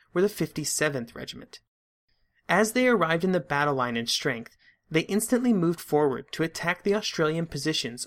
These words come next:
on and near Hill seven hundred. This is when Kemal would give one of the most famous orders of the campaign, or at least this is how the story goes,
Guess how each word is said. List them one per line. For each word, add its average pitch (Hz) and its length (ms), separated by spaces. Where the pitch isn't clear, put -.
on 151 400
and 196 240
near 123 340
Hill 120 240
seven 117 300
hundred. 135 400
This 220 180
is 269 100
when 226 200
Kemal 156 560
would 160 180
give 185 200
one 170 120
of 170 80
the 175 40
most 147 280
famous 170 420
orders 139 340
of 131 120
the 131 80
campaign, 127 720
or 180 180
at 175 120
least 190 320
this 165 160
is 151 100
how 147 140
the 127 100
story 151 440
goes, - 420